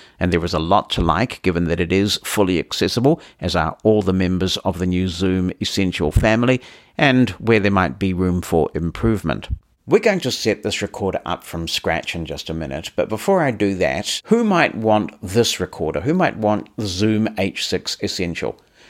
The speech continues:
Well, this is the big brother of the family. It's the most capable and therefore it's the most expensive, coming in at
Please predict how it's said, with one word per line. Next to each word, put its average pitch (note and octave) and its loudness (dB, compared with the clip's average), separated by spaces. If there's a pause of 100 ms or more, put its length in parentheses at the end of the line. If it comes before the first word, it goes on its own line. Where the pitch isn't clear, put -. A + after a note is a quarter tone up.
(280)
Well, B2 4
this A3 4
is C#3+ 4
the B2 4
big G#2+ 0
brother F#2 2
of E2 -4
the F#2 -2
family. D2 -6
It's - -4
the G#2+ 0
most A#2 0
capable G#2+ 0
and F#2+ 0
therefore G2 2
it's - -4
the A2+ -4
most F#2+ 0
expensive, - -4
coming C#3 0
in F2 0
at - 2